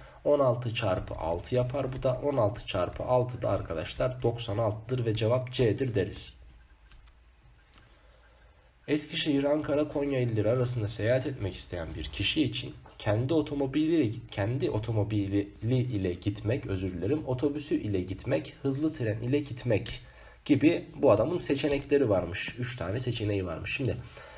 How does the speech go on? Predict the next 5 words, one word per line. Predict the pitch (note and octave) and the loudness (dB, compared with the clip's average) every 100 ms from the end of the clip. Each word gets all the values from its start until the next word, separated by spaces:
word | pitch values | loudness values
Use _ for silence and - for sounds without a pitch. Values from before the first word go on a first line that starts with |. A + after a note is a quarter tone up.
| - | -10
adam | - - D3+ | -4 2 2
Eskişehir'den | D#3 - - C#3+ C3 A2+ G2 | 2 -2 -2 0 0 0 0
Ankara'ya | G#2+ C#3 C#3 B2+ C3+ B2 | 2 0 0 0 0 0
uğramak | A2 A2 A#2+ C#3 | 2 2 2 0
şartıyla | - A2 G2+ - A#2+ G2+ D2+ | 0 0 -2 0 0 0 -2